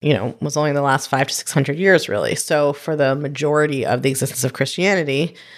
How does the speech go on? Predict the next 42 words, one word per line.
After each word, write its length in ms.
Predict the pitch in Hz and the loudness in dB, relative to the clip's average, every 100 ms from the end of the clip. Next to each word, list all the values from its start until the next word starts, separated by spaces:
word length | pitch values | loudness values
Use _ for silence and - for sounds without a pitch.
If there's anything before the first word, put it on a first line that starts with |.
| - _ _ - | -20 _ _ -2
there 160 | 139 | 0
was 420 | 135 135 135 135 127 | 2 2 2 0 -2
the 140 | 143 | 0
one 260 | 139 139 147 | 2 0 0
dude 400 | 247 185 151 156 | 2 2 0 -2
who 160 | 151 | -2
was 180 | 143 139 | 0 0
infallible 500 | 139 139 131 135 135 | 0 0 2 2 0
and 140 | 110 | 0
in 80 | 117 | -2
charge, 440 | 131 220 202 135 151 | -2 0 0 0 -2
and 140 | 123 | -4
he 360 | - 156 156 151 | -4 -2 0 0
was 560 | 135 117 120 123 - - - - _ - | 2 2 2 0 -6 -12 -20 -20 _ 0
the 120 | 165 | 0
ultimate, 460 | 123 131 143 113 - _ | 0 -2 -2 -4 -8 _
you 100 | 151 | -4
know, 160 | 147 143 | 0 0
arbiter 400 | - 294 311 123 | 0 -2 0 -2
of 180 | 117 156 | -2 0
everything. 480 | 175 151 - - 147 - _ _ _ - | 2 2 0 -4 -4 -16 _ _ _ -6
Judaism 500 | 170 175 160 156 143 | -2 0 0 0 0
is, 440 | 139 139 143 - _ | 0 0 -2 -6 _
you 160 | - 120 | -4 -2
know, 160 | 92 - | -2 -4
has 220 | 123 143 | -2 0
been 140 | - 127 | 2 2
around 260 | 127 117 | 2 0
for 220 | - 123 - - - _ _ | 0 -2 -2 -12 -20 _ _
many 260 | 165 170 165 | -2 0 2
thousands 360 | 165 147 139 | 0 0 -2
of 60 | 139 | -2
years 240 | 131 123 | 0 0
more. 400 | 139 131 127 127 | 0 0 0 2
The 80 | 151 | 2
Hebrew 260 | 147 147 127 | 0 -4 -4
calendar 320 | - 135 123 | -2 0 0
is 100 | 120 | -2
currently 400 | - 143 131 135 | 0 0 2 2
in 80 | 123 | 0
the 80 | |
year 320 | 127 123 127 | 2 2 2